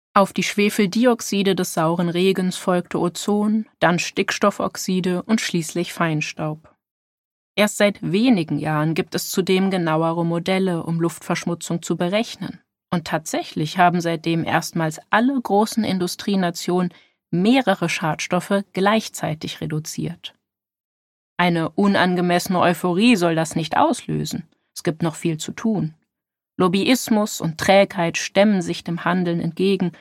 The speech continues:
und die Uhr tickt. Doch es ist eben auch wichtig anzuerkennen, von wo wir kommen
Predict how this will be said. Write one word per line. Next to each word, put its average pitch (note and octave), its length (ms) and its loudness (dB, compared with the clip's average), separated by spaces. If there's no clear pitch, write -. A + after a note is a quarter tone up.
und F3+ 240 0
die E3+ 120 2
Uhr E3 220 0
tickt. - 520 -6
Doch F3 160 2
es F3 140 -4
ist - 360 -4
eben F3 240 0
auch F#3+ 220 2
wichtig D#3+ 480 -4
anzuerkennen, E3+ 720 -2
von F3+ 320 -2
wo E3 180 0
wir D#3+ 140 -2
kommen - 540 0